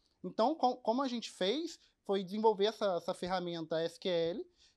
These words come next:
que busca consultar o banco de dados do dez e que resulta, é, num arquivo que é jogado no Skybot e que identifica os objetos conhecidos.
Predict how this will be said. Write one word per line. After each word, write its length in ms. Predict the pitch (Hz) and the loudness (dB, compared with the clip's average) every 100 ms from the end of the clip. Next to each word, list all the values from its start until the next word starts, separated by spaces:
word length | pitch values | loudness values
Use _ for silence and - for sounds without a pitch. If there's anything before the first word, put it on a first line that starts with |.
| - | -8
que 80 | |
busca 340 | 208 220 254 262 | -4 -4 -4 -4
consultar 460 | 254 233 247 202 | -6 -6 -2 2
o 60 | 208 | 2
banco 280 | 208 208 175 | 0 -4 -6
de 120 | 196 | -2
dados 260 | 175 160 151 | 0 0 -2
do 100 | 214 | 0
dez 460 | 175 175 254 - _ _ | 2 2 0 -8 _ _
e 60 | 185 | -16
que 160 | - 196 | -8 0
resulta, 800 | 214 190 185 220 190 - 139 - _ _ | 0 0 -2 -4 -4 -8 -8 -10 _ _
é, 280 | 165 175 170 | -2 0 0
num 140 | 180 208 | 0 0
arquivo 560 | 202 - 208 220 269 - _ - | -2 -4 -6 -6 -8 -12 _ -4
que 80 | 208 | -2
é 60 | |
jogado 460 | 220 226 185 185 190 | 0 0 2 2 0
no 80 | 196 | -6
Skybot 840 | - 202 170 175 190 208 - - _ _ | 0 0 4 2 2 -2 -10 -12 _ _
e 920 | 220 220 226 226 226 226 226 226 233 - - | -6 -4 -4 -4 -4 -6 -4 -4 -6 -6 -6
que 100 | 247 | -2
identifica 440 | 254 262 - 240 233 | -2 -2 -4 -6 -2
os 60 | |
objetos 360 | 233 220 226 - | -2 -2 -8 -6
conhecidos. 600 | 240 285 - 214 160 | -6 -4 -6 -10 -10